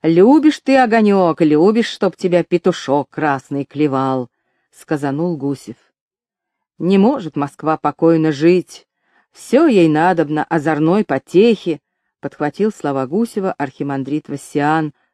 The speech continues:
тоже подъехавший на мост верхом на смирной гнедой кобылке.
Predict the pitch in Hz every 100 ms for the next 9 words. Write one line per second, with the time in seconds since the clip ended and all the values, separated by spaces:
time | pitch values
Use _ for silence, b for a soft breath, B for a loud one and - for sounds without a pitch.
0 | _ 175 214 202 170 143 139 156 135 -
1 | 147 139 135 175 214 - 143 135 - 208
2 | 214 - _ - 156 - 170 214 202 185
3 | 147 139 147 151 131 127 117 110 -